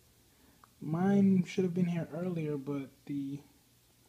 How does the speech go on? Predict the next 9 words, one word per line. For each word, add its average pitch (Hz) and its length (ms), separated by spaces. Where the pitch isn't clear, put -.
postal 165 420
people 143 340
kinda 131 260
messed 131 480
up 135 120
the 127 80
order. 131 420
Go 131 140
figure. 120 420